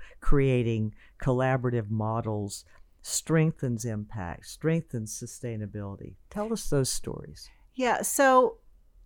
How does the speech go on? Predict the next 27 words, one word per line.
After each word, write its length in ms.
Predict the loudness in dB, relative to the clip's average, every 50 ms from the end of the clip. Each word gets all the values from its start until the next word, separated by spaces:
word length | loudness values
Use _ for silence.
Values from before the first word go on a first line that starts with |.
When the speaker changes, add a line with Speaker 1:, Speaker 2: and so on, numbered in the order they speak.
| -20 -20 -20 -20 -20 _ -20 -20 -20 -20 _ _ 0
Speaker 2:
any 240 | 2 4 4 4 4
one 380 | 2 2 0 0 2 2 0 -2 -2 0
organization 920 | 0 0 2 0 -2 -4 -4 -4 -2 -2 -2 -4 -4 -4 -2 -2 0 0
or 200 | -2 -4 -6 _ -4
any 180 | -2 0 0 0
one 240 | -2 -2 -2 0 0
initiative 580 | 0 0 0 -2 -4 -4 -4 -4 -4 -4 -4 -4
is 160 | -4 -2 0
not 280 | 2 2 2 2 2 0
going 220 | -4 -4 -4 -2
to 80 | -4 -6
solve 320 | -6 -6 -6 -4 -4 -6
a 40 | -8
problem. 580 | -10 -10 -8 -8 -8 -6 -8 -8 -10 -10 -12 -16 _ _ -20 _ _ _ -20 -20 -20 -20 -8 -2 0
We 100 | 0 0
do 320 | 0 0 0 2 2 2
need 220 | 2 2 0 -2
to 120 | -2 -4 -2
work 240 | 0 -2 -2 -4 -4
together 440 | -10 -8 -6 -4 -4 -4 -4 -6
to 100 | -6 -8
be 160 | -8 -6 -4 -4
able 160 | -4 -4 -6
to 100 | -8 -8
do 160 | -8 -6 -6
that. 260 | -6 -6 -6 -6 -8 -10
Or 360 | -8 -2 0 0 0 0 -2